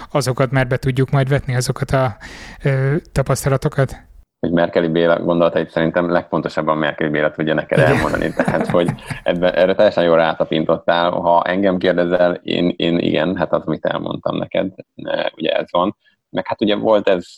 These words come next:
Speaker 2: talán március-április magasságában magyarra is lehet fordítva, és nagyon nagy népszerűségnek örvendett ez a kalapács és a tánc.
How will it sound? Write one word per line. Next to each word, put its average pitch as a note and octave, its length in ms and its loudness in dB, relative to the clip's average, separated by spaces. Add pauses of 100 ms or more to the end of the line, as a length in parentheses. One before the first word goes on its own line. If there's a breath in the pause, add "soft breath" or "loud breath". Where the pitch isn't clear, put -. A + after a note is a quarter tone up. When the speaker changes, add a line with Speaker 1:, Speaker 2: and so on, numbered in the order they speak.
(140)
Speaker 2:
talán E2+ 220 0
március-április D#2+ 760 -4
magasságában D#2+ 840 0
magyarra D#2+ 460 2
is D#2 140 -4
lehet D#2+ 260 0
fordítva, D#2+ 280 -2
és D#2 140 -6
nagyon D#2+ 260 0
nagy D#2 540 -2
népszerűségnek D2+ 760 -4
örvendett D#2 600 0
ez D2+ 80 -4
a D2 160 -2
kalapács - 560 -2
és - 140 -12
a - 160 -4
tánc. - 380 -6